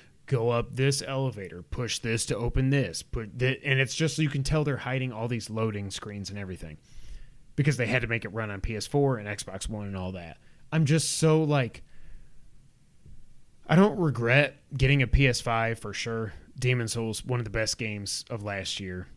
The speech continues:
Cannot wait for Ratchet. Neither the, well, Demon's Souls could have, but it didn't come to P S four. And that, <sighs> God of War is your, at this point, it is PlayStation's flagship franchise.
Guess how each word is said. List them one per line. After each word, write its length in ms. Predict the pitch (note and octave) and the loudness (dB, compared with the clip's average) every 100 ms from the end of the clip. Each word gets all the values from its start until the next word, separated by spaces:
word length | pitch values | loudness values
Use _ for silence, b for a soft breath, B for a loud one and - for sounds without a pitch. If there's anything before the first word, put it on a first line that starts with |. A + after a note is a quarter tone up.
| - - - | -20 -20 -6
Cannot 280 | - C3 B2 | 4 6 6
wait 200 | A#2 A2 | 2 -2
for 120 | G#2 | -4
Ratchet. 520 | G2+ G2 - G#2+ - | -4 -4 -4 -6 0
Neither 380 | C3+ D3 C3+ C3 | 6 8 8 6
the, 140 | A#2+ | 4
well, 320 | A#2+ C3+ A#2 - - - | 2 0 0 -2 -10 -10
Demon's 360 | C3+ D3 C#3+ A#2+ | 4 6 6 4
Souls 200 | A2 G#2 | -2 -4
could 240 | - B2 | -2 -2
have, 300 | G2+ G2+ F2 | 0 -4 -4
but 140 | - A2+ | -2 -2
it 160 | G#2 | -2
didn't 240 | C3+ C#3+ C3 | -2 -2 -2
come 180 | A#2 G#2 | -6 -8
to 60 | |
P 140 | F2+ G#2+ | -6 -8
S 120 | F#2 | -8
four. 260 | F#2 F2 B B B | -10 -12 B B B
And 100 | - | 0
that, 180 | G#4 - - | 0 -2 -2
<sighs> 240 | C#3 B B B B B - - - - - - - - - - - - - - - - B B B - | 0 B B B B B -8 -8 -10 -6 -4 -4 -8 -14 -18 -20 -20 -20 -20 -20 -20 -20 B B B 2
God 240 | C3 F#3 A#3+ | 8 8 8
of 120 | D3+ | 6
War 240 | D#3+ F3 | 6 8
is 120 | D3 | 8
your, 300 | C#3 D3 D3+ | 8 8 6
at 140 | - - | 2 6
this 180 | G#3+ - | 6 6
point, 340 | - D3 D3 | 4 4 4
it 160 | D3+ E3+ | 8 8
is 180 | F#3 - | 8 2
PlayStation's 720 | - D3 D#3 D3+ C3+ A#2+ G#2 | 2 2 4 4 2 0 -6
flagship 680 | - A#2 A#2+ A2 - G#2+ - | -4 -2 0 0 -2 -4 -4
franchise. 560 | G#2 F#2 - - - | -4 -2 -4 -8 -12